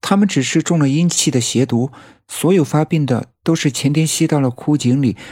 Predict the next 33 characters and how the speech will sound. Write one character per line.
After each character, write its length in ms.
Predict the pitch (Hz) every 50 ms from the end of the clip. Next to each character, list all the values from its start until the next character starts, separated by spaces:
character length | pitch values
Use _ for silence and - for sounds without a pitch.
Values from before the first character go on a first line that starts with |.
| - - _
冒 180 | - 165 160
出 200 | 139 - - 143
来 120 | 135 131 131
的 200 | 127 135 127 127
那 260 | - 160 175 175 147
股 140 | - 104 95
黑 180 | - - 143
气 180 | 143 - - -
的 120 | 127 104
人， 240 | 98 92 92 101 - _ _ _ _ _ _ _ _ _ -
没 260 | 160 147 147 160 180
吸 260 | 175 - - - 190
到 240 | 190 190 185 165 143
黑 200 | 123 - 165 156
气 320 | 151 - - - 139 120 - - - - - _
或 180 | - - 196
者 80 | 170 143
吸 240 | 123 - - 185 190
得 140 | - 180
少 220 | 156 - 110 90 92
的 100 | 107 110
人 160 | 107 117 139
是 160 | 143 - 196
不 160 | - - 135
会 180 | 151 - 226 202
得 140 | 139 123 120
病 160 | - 123 113
的， 180 | 95 82 90 - - _ _ _ _ _ _ -
这 160 | - - 208
病 320 | 190 - 208 196 190 175
不 200 | 170 - - 226
传 240 | 196 - - 131 127
染。” 220 | 117 - - -